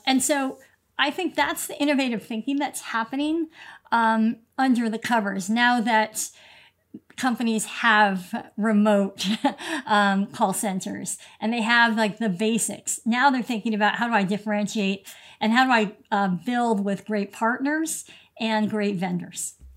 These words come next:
As providers, we need to be able to think about how to, uh, meet the customers where they are and deliver a unified, um, experience so that,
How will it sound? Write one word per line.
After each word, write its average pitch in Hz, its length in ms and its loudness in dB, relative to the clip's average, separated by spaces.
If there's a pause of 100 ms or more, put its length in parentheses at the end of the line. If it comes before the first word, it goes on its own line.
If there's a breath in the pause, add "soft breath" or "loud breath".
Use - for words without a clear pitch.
(140)
As 262 240 6
providers, 247 560 2
we 233 140 2
need 247 180 4
to 214 60 2
be 202 180 2
able 196 160 0
to 185 60 -6
think 220 280 -4
about 196 440 2 (220 loud breath)
how 269 280 2
to, 233 400 2
uh, 202 220 2
meet 254 240 2
the 240 80 -10
customers 208 720 -4 (220 loud breath)
where 247 340 -2
they 220 240 0
are 220 640 -2
and 254 500 0 (220 loud breath)
deliver 302 520 -2
a 247 120 -2
unified, 220 840 0
um, 196 400 -2
experience 220 760 -6
so 220 200 -4
that, 196 320 -2